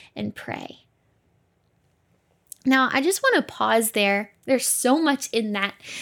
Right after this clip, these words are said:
But one thing that I think is so encouraging is that j-, here we read that Jesus was busy. A lot was going on in his life. Jesus had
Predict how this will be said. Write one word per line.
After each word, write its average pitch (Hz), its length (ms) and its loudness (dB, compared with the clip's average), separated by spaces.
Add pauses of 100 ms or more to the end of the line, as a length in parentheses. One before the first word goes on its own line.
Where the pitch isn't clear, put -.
But 247 200 4
one 349 300 2
thing 277 200 4
that 254 120 6
I 254 100 2
think 262 220 -2
is 233 160 2
so 247 480 4
encouraging 269 880 -4
is 233 460 -2 (420)
that 247 460 -2 (560)
j-, 208 160 -4
here 440 400 2
we 302 180 4
read 247 280 0
that 233 280 -2
Jesus 277 400 2
was 320 200 4
busy. 202 500 2 (200)
A 277 120 6
lot 262 500 4
was 359 160 0
going 240 380 4
on 202 400 -4 (100)
in 226 160 -2
his 208 240 -2
life. - 380 -4
Jesus 254 540 0 (260)
had 240 420 0